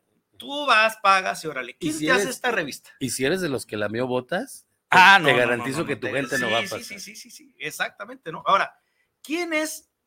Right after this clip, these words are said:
Speaker 1: hacen esta revista vehicular? ¿Quiénes la pueden levantar? Eh, aquí hablamos de un tema, cuatrocientos cincuenta y nueve pesos, y se lo dijimos, es pago de derechos.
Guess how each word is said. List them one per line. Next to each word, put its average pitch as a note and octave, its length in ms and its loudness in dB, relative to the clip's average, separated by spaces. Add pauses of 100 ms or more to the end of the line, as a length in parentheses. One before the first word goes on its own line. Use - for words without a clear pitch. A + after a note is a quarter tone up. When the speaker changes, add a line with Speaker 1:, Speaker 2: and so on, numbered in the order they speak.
Speaker 1:
hacen A3 440 -2
esta G3 460 -8
revista D#3+ 540 -8
vehicular? D3 420 -8
¿Quiénes E3+ 500 -10
la C3+ 260 -10
pueden C3+ 340 -8
levantar? G#2 560 -6 (440)
Eh, D3 480 4
aquí D#3+ 240 0
hablamos F3 720 0
de C#3 160 0
un C#3+ 140 -6
tema, D3+ 260 2
cuatrocientos D3+ 520 -4
cincuenta C#3+ 340 -2
y - 20 -4
nueve D3 160 2
pesos, D#3 320 0
y C#3+ 60 -10
se D3 100 -6
lo C#3 140 0
dijimos, C#3+ 320 -6
es F3 120 -6
pago F3+ 280 6
de C#3+ 100 4
derechos. C3 520 -4